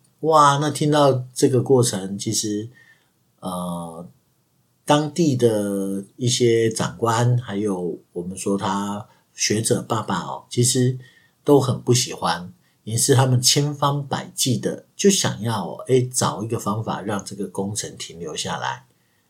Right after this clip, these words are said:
而这个时候就很有趣，因为托马第一天到的睡不着、睡不好，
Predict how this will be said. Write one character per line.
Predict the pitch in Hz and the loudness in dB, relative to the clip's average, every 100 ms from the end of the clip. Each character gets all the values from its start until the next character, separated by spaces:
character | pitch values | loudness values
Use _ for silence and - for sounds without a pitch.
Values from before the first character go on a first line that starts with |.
| _ | _
而 | 98 107 120 127 - _ _ - | -6 -2 -2 -4 -12 _ _ -2
这 | 151 | 2
个 | 143 | 4
时 | 123 | 4
候 | 127 | 4
就 | 127 127 | 6 4
很 | 107 | 4
有 | 110 85 | -2 -2
趣， | - 110 87 - _ _ _ _ _ _ | -2 -2 -4 -10 _ _ _ _ _ _
因 | 147 156 165 | 2 2 4
为 | 165 147 123 | 8 8 6
托 | - - 143 | 0 2 4
马 | 143 110 - - _ _ _ _ _ | 4 2 0 -8 _ _ _ _ _
第 | 170 | 0
一 | 156 156 | 0 -2
天 | 135 - 147 143 147 | -4 6 6 6 -2
到 | - 156 120 | -2 0 2
的 | 101 80 - _ | 0 -6 -10 _
睡 | - - 202 | -6 4 6
不 | 151 165 | 6 4
着、 | - 90 87 117 - - | 0 0 -2 -6 -12 -8
睡 | - 190 | 2 4
不 | 156 | 4
好， | 139 - 98 - - | 2 0 -2 -2 -10